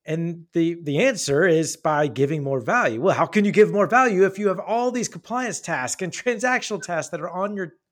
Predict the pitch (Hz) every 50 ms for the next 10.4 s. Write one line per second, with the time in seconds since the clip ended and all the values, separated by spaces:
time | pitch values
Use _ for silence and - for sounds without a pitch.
0 | _ - 196 175 185 180 151 - 233 247 214 160 - - _ _ _ _ _ _
1 | _ _ _ _ - 220 220 208 196 - - _ _ _ _ _ _ _ _ _
2 | - - 214 208 208 202 214 233 254 262 233 247 233 202 214 - - - 202 190
3 | 175 147 135 123 113 107 107 117 120 131 143 196 226 208 - - 226 226 214 202
4 | 180 151 - - - - 196 220 233 226 - 240 240 208 160 - - - - -
5 | 196 208 220 208 202 175 135 139 156 156 175 180 165 143 135 135 139 131 - -
6 | _ - 170 185 170 160 160 165 196 220 247 247 202 143 143 147 143 139 143 -
7 | 143 131 147 135 - - 143 127 123 113 - - 143 127 123 113 110 - - 143
8 | 120 117 - - _ _ _ _ _ _ _ _ _ _ _ - - - 240 254
9 | 262 254 - - 202 202 220 202 180 180 180 160 156 160 160 156 156 156 160 156
10 | - 135 123 120 117 101 - -